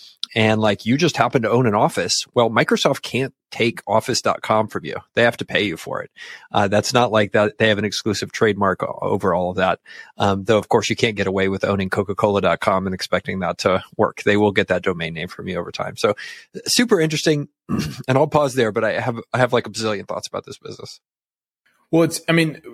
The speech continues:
Speaker 2: to me, the real value here is they're not just a marketplace. Like, "Hey, come and, you know, trade on our marketplace." They actually own some of these. I would just be so, again, I would be so curious to see. It's like inventory, right? How, how many,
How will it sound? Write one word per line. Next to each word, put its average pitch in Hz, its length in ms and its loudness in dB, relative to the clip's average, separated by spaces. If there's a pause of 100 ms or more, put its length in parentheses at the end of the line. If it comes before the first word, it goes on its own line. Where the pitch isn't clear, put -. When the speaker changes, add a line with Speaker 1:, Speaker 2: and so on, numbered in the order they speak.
Speaker 2:
to 151 120 2
me, 165 300 4
the 117 160 2
real 123 240 6
value 104 460 2
here 101 460 -2
is 104 500 -2
they're 135 160 4
not 143 180 2
just 127 180 0
a 113 60 0
marketplace. - 920 -6
Like, 101 240 0
"Hey, 131 200 2
come 123 420 0
and, 113 180 0
you 107 80 2
know, 101 100 0
trade 117 600 2
on 104 220 -4
our 95 140 -4
marketplace." 101 680 -2
They 139 120 2
actually 139 340 2
own 120 180 0
some - 220 -4
of - 80 -18
these. - 340 -8 (540)
I 127 140 4
would 151 160 0
just 139 200 -2
be 123 120 0
so, 117 480 0
again, 113 440 -2 (320)
I 113 100 -2
would 117 100 0
be 120 80 -2
so 139 260 2
curious 113 560 0
to 104 100 -8
see. 113 400 0
It's 104 160 -4
like 151 200 2
inventory, 113 760 0 (240)
right? 113 240 2 (160)
How, 123 320 0
how 131 160 0
many, 139 400 2